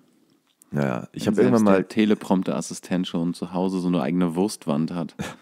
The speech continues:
Speaker 1: Wie hieß nochmal hier den, der mit, mit Kalkofe, äh, irgendwann krass befreundet war, dieser Schlagertyp aus dem Osten, der
Speaker 2: Ähm.
Speaker 1: verstorben ist leider schon? Der abgesehen von seiner Musik
Speaker 2: Äh,
Speaker 1: fand ich ja echt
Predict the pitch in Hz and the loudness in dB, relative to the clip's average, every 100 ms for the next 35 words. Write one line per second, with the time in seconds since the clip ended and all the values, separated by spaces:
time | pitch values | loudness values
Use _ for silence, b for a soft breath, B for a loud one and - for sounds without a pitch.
0 | B B B B B - 113 131 117 107 | B B B B B -2 0 4 6 6
1 | 107 98 104 101 101 82 87 85 85 - | 6 6 6 6 4 2 2 4 2 0
2 | 82 - - 92 - 107 110 117 117 - | -4 -2 2 2 4 0 2 2 2 0
3 | - 85 85 55 50 - 85 90 82 - | 0 0 0 -2 -2 0 2 0 0 -6
4 | 98 - - 87 107 95 98 92 76 73 | -8 -8 -2 0 0 -2 -4 -2 -2 0
5 | 60 - 78 80 - - - - - 85 | -2 -2 -2 -2 -4 -4 -4 -4 -4 -6
6 | - - 127 90 95 92 85 - 92 90 | -6 -10 -6 -4 -2 0 0 0 2 2
7 | 90 95 101 85 73 95 - 101 110 b | 2 0 -4 -6 -8 -8 -8 -10 -12 b
8 | b b b b b b b b b b | b b b b b b b b b b
9 | b - - - 110 110 113 107 104 120 | b -4 -2 2 2 2 4 4 8 8
10 | 113 113 110 98 107 101 87 | 8 8 6 4 4 2 0